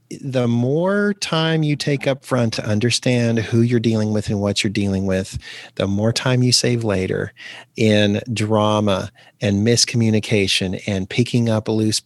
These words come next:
ends and trying to repair bridges <laughs> that were broken. Um, so it pays off.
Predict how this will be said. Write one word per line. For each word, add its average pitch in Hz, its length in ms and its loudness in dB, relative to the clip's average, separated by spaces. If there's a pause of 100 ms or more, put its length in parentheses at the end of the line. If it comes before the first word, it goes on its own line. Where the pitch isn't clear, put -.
ends 101 480 0
and 107 420 -6
trying 117 300 -2
to 123 80 4
repair 120 400 2
bridges 107 540 2
<laughs> - 100 -4
that 135 100 2
were 120 180 0
broken. 113 640 0 (560)
Um, 107 520 0 (200)
so 117 380 2 (840)
it 143 100 2
pays 110 220 2
off. - 320 -4